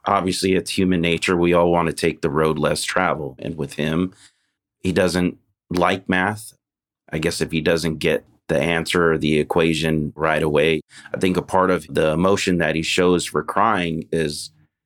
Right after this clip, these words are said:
not that he got the F, it's the consequence. Video games are gonna get taken away. Something's gonna become more strict with his parents, as in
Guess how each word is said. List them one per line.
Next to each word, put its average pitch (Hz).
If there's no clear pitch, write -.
not 110
that 85
he 95
got 82
the -
F, 90
it's -
the 73
consequence. -
Video 95
games 78
are 76
gonna 73
get 69
taken -
away. 67
Something's 85
gonna 80
become 80
more 85
strict -
with 73
his 73
parents, 76
as 76
in 65